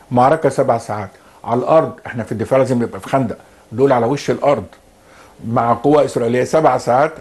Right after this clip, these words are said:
دمرت القوى الإسرائيلية ورجعت تاني. ده كان أول بارقة نصر لنا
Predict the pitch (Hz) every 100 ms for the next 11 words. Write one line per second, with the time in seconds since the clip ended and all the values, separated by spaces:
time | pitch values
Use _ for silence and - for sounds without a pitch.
0 | - 117 113 113 139 120 98 131 123 113
1 | 110 104 127 117 101 110 101 95 95 -
2 | 87 85 - - - - - 107 139 143
3 | 123 - 160 143 120 123 110 98 107 120
4 | 123 107 - 117 120 - 98 95 104